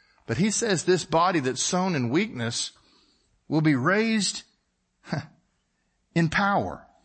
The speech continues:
That is, we will never again have some aspiration to accomplish something that we won't have the talent and the ability to be able to do.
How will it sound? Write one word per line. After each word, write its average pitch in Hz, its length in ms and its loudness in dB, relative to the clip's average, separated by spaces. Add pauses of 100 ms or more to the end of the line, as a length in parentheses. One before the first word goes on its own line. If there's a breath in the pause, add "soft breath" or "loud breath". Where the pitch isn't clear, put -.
(140)
That 185 180 4
is, 202 480 2 (640)
we 175 300 2
will 190 540 2
never 214 460 2
again 160 720 2 (220)
have 190 720 2 (460)
some 208 440 2
aspiration 196 1160 4
to 175 160 4
accomplish 208 680 2
something 165 640 0 (640 soft breath)
that 147 180 2
we 202 160 6
won't 208 220 4
have 190 180 4
the 165 80 2
talent 202 480 4
and 175 140 2
the 175 60 4
ability 185 480 2
to 160 80 2
be 156 220 2
able 185 240 4
to 180 80 4
do. 185 380 0